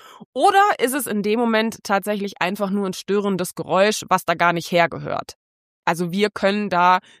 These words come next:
tatsächlich noch unterscheiden. Wir haben aber auch ein Feingefühl für die Natürlichkeit. Wir wissen, wann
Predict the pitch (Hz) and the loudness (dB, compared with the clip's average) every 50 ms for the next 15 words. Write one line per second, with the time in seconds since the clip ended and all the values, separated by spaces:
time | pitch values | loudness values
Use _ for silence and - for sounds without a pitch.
0 | _ - - - 196 202 - 196 196 190 - 190 175 190 190 185 - 214 214 226 | _ -10 -2 -2 -2 -2 0 0 -2 -2 -2 -4 -4 -4 -4 -4 -4 -2 -2 -2
1 | - - 277 269 285 269 165 143 135 - _ _ _ _ _ _ _ _ _ _ | 0 2 4 4 4 2 0 -4 -8 -10 _ _ _ _ _ _ _ _ _ _
2 | _ _ _ _ _ _ _ - - - - - - - - - - - _ _ | _ _ _ _ _ _ _ -20 -20 -20 -20 -20 -20 -20 -20 -20 -20 -20 _ _
3 | - 233 220 247 277 302 285 277 247 254 - 175 254 - - 233 226 - - - | -2 0 2 4 4 4 4 2 2 4 4 4 2 2 0 -4 -4 -4 -4 0
4 | - 262 277 330 370 349 330 254 - - 196 196 190 - 214 190 208 202 208 202 | 2 2 2 2 2 0 -2 -2 -2 -2 -2 -2 0 -2 -4 -4 -2 -2 -4 -4
5 | - - 370 494 494 415 - - - - - - - - - - - _ _ - | -2 0 2 2 2 0 -4 -6 -14 -10 -6 -6 -6 -6 -10 -16 -20 _ _ -20
6 | - - _ _ _ - 226 240 226 202 185 190 262 359 - - - 330 240 180 | -20 -20 _ _ _ 0 2 4 4 2 2 2 2 2 2 0 -2 -2 -2 -2
7 | 165 175 202 _ - 156 160 160 208 208 208 208 214 | -2 -4 -6 _ -16 -12 -2 2 4 4 4 4 0